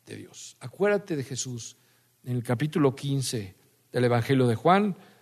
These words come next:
cuando Él dice, "Si vosotros permanecéis en mí y mis palabras permanecen en vosotros, pedid todo lo que queréis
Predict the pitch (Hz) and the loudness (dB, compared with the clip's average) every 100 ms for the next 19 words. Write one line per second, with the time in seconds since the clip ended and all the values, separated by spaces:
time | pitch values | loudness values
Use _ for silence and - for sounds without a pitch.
0 | _ _ - 139 156 170 143 147 - 113 | _ _ 0 2 4 4 2 0 0 -4
1 | 92 _ _ _ - - 123 117 113 - | -6 _ _ _ -6 -2 0 0 -2 0
2 | 202 202 190 196 185 - - _ 127 123 | 0 0 -4 -4 -4 -12 -20 _ -2 0
3 | 120 110 135 123 123 113 98 87 _ _ | 0 -2 -2 -4 -4 -8 -10 -16 _ _
4 | _ _ _ 160 151 139 - 127 131 160 | _ _ _ 0 2 2 0 0 4 4
5 | 170 180 160 - - _ _ - 151 139 | 4 2 2 -4 -16 _ _ 4 6 6
6 | 135 131 147 208 196 220 190 180 151 - | 2 0 2 2 2 -2 -4 -6 -8 -10
7 | 110 - 104 110 - _ _ _ - 127 | -12 -12 -16 -16 -20 _ _ _ -4 -2
8 | 151 135 156 156 165 147 127 123 117 117 | -2 -6 0 2 2 0 -6 -10 -10 -8
9 | 117 - | -8 -12